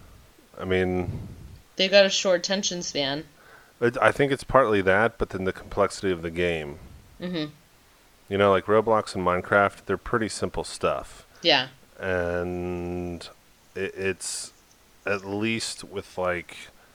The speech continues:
Speaker 1: uh, Fortnite, N B A, Legend of Zelda, like, there's more stuff going on. You have to kinda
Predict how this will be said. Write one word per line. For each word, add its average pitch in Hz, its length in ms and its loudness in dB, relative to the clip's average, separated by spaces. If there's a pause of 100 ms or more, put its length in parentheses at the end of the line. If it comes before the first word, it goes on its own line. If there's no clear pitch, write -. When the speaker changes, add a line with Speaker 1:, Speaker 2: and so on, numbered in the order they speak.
(1120)
Speaker 1:
uh, 90 240 0
Fortnite, 92 640 0
N 90 100 -6
B 90 200 -2
A, 85 420 0 (280)
Legend 90 340 -2
of 87 80 -6
Zelda, 85 320 0
like, 87 200 -4
there's 85 200 -2
more 92 320 2
stuff - 720 -2
going 120 240 2
on. 123 320 2
You 98 100 -2
have 90 260 -2
to 87 380 -2
kinda 85 480 -2